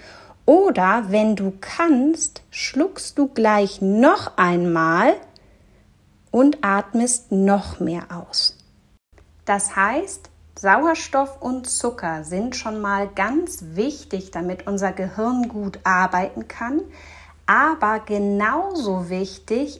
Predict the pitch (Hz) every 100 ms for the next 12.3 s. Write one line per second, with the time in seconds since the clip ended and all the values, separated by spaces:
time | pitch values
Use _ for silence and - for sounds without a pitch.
0 | - 226 302 - - 202 190 - 196 311
1 | - 196 180 - 175 180 175 - 185 175
2 | 175 - - 185 180 175 165 175 180 175
3 | 170 170 - - 165 170 - - - -
4 | - - _ _ 220 240 262 269 - 202
5 | - 294 320 311 269 247 247 220 202 202
6 | 294 339 - 202 240 311 294 240 233 -
7 | - 190 226 339 - - - 180 175 208
8 | 330 - - - - _ - 214 269 285
9 | 277 233 214 - 294 247 320 - - -
10 | - 226 220 226 233 269 311 311 277 233
11 | 254 247 247 233 - - - 254 269 -
12 | 196 247